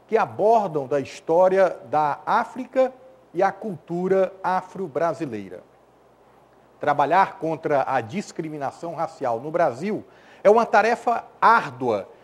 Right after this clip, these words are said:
que exige colaboração e empenho sincero de governos e da sociedade civil organizada para desconstruir o processo de formação e desenvolvimento social, político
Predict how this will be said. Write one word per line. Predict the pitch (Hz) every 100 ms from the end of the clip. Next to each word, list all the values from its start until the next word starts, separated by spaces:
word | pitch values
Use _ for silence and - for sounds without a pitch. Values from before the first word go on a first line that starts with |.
| _
que | -
exige | 233 190 127 269 233 226
colaboração | - 214 170 185 165 - 226 269
e | 254
empenho | 233 - 214 240 240
sincero | - 320 294 - 185 180 196 240 - - _ _ _ 120
de | 131 160
governos | 143 156 113 196 247 254 277 - - _ _ -
e |
da | 143 165
sociedade | - 180 - 120 151 170
civil | 170 - 120 147
organizada | 156 127 147 123 104 185 170 113 92 _ - _
para | - 220 233 226 220 175
desconstruir | 151 170 - - 320 - - 240 233 254 156 _ _ _
o | -
processo | 131 202 - 240 262 - -
de | 151 170
formação | 147 185 170 165 - - 233 220
e |
desenvolvimento | 131 233 240 226 190 190 190 196 202
social, | - 196 - 151 170 208 202 -
político | - 139 202 202 190 214